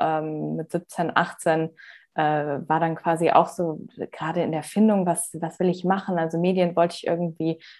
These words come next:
schon immer, Schreiben fand ich auch toll und, ähm, Musik auch. Deswegen, äh, habe ich dann so gedacht, "Komm, fragst du einfach mal beim Radio an", ne?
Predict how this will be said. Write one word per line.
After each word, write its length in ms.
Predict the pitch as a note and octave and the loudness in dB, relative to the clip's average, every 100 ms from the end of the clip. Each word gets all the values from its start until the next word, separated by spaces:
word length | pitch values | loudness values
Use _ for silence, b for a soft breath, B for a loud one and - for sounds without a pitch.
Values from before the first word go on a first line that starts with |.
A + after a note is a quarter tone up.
| b | b
schon 200 | - - | -6 0
immer, 300 | G#3+ G#3 F#3+ | 2 4 2
Schreiben 380 | F3+ F#3 F#3 F3+ | 2 2 2 0
fand 220 | F3+ F3 | -4 -6
ich 120 | F3 | 0
auch 220 | - F#3+ - | 2 2 0
toll 400 | - F3+ F#3 F#3 | 0 4 4 4
und, 400 | - D#3 E3 - - | 2 -2 -4 -6 -4
ähm, 400 | E3 D#3+ D#3+ D#3 B B B B | 0 0 0 -4 B B B B
Musik 320 | - F#3+ G#3+ - | 2 6 6 8
auch. 280 | F3+ A3 A3 | 8 8 6
Deswegen, 680 | F3+ F3+ F3+ F#3+ F#3+ F3 | -2 2 2 4 4 2
äh, 140 | - - - - | -2 -8 -10 -6
habe 140 | F3 | -6
ich 120 | F3 - | -6 -8
dann 140 | D#3 | -8
so 60 | D#3+ | -6
gedacht, 220 | D#3+ E3 | -6 -6
"Komm, 360 | - G3 F3 - | -2 -2 -2 -8
fragst 360 | - F#3 F#3 - | -10 -6 -4 -2
du 40 | |
einfach 220 | F3+ F3+ | -2 0
mal 160 | F3 E3+ | -2 0
beim 140 | E3 E3+ | 0 0
Radio 440 | F#3+ B3+ F3+ - | 2 4 2 0
an", 400 | - D3+ G3 A3 | 2 2 4 4
ne? 260 | G3+ A#3 | 4 2